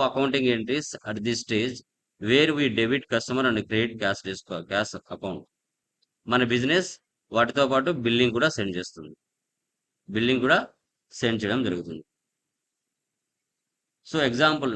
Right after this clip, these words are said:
మీకు ఇంటర్వ్యూలో అడిగినప్పుడు మీరు చెప్పాలి, సేల్స్ ఆర్డర్ క్రియేషన్‌కి అకౌంటింగ్ డాక్యుమెంట్ ట్రాన్సాక్షన్ ఉందా అంటే లేదు అని చెప్పాలి. Here no accounting document gets generated.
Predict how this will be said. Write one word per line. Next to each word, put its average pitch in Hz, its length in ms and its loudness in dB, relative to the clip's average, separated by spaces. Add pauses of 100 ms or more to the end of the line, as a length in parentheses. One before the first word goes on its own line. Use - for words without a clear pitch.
మీకు 123 200 0
ఇంటర్వ్యూలో 147 320 2
అడిగినప్పుడు 139 320 0
మీరు 123 180 -4
చెప్పాలి, 110 360 0 (580)
సేల్స్ 151 360 0
ఆర్డర్ 147 240 -2
క్రియేషన్‌కి 131 520 -2 (220)
అకౌంటింగ్ 143 460 -4
డాక్యుమెంట్ 123 440 -2
ట్రాన్సాక్షన్ 120 540 -4
ఉందా 123 260 -2
అంటే 127 140 -4 (160)
లేదు 117 240 -2
అని 107 120 -4
చెప్పాలి. 85 260 -12 (600)
Here 147 260 -2 (520)
no 123 100 0 (200)
accounting 127 400 -2 (100)
document 120 360 -4 (100)
gets 127 160 -4 (100)
generated. 95 420 -6